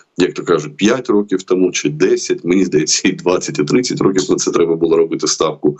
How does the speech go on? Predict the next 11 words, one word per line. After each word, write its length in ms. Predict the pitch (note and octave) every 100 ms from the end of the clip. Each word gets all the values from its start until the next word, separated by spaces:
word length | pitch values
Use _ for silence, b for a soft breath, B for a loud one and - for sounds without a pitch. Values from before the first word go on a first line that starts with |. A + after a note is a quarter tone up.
| B B B _
але 180 | - E2
ніхто 400 | D#2 - A2 A2
не 460 | D#2+ D#2+ D#2 D2 D2 _ _ _ _
чекав 540 | - D2+ F2+ F#2 -
у 20 | D2
двадцять 320 | D#2 D2 -
першому 420 | D#2 - D2+ D#2
році 420 | E2+ E2 - D2 B B B B -
такої 280 | - - D#2+
великої 440 | D2+ D2+ C#2 C#2
війни. 320 | C#2 C2+ -